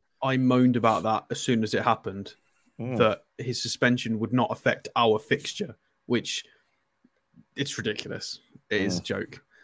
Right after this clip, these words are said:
Speaker 1: 'Cause it, theoretically, you could ha-, that you could then, you could sub on people that you don't like. Y-, we could have subbed on somebody like Anderson, you know, leathered someone to prevent a goal.
Speaker 2: Yeah.
Speaker 1: And then it doesn't matter 'cause he's not gonna play anyway. Um,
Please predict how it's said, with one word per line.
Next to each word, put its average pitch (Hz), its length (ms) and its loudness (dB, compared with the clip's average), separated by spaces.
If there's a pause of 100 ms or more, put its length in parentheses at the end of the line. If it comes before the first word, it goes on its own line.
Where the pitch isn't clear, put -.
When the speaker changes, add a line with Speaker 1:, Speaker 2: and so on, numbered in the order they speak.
(360)
Speaker 1:
'Cause 156 140 4
it, 156 100 4
theoretically, 160 680 10
you 113 160 4
could 123 140 2
ha-, 127 100 2
that 120 200 4
you 131 120 2
could 135 140 2
then, 127 260 4
you 147 260 -2
could 139 160 -6
sub 165 280 8
on 143 200 10
people 117 340 2
that 101 60 -4
you 117 100 0
don't 113 200 2
like. 107 300 2 (240)
Y-, 143 240 0
we 180 160 6
could 220 160 6
have 175 80 2
subbed 175 300 6
on 156 120 6
somebody 143 240 6
like 135 180 4
Anderson, 113 540 0 (840)
you 139 100 -2
know, 110 180 2 (220)
leathered 139 520 4
someone 104 560 0 (100)
to - 120 -6
prevent 123 360 0
a 117 40 0
goal. 107 420 2 (340)
Speaker 2:
Yeah. 107 320 8 (180)
Speaker 1:
And 127 100 2
then 131 120 4
it 123 60 0
doesn't 127 200 2
matter 107 260 4
'cause 113 120 -10
he's 117 100 -4
not 123 80 0
gonna 110 120 -4
play 110 180 4
anyway. 98 320 0 (340)
Um, 107 400 2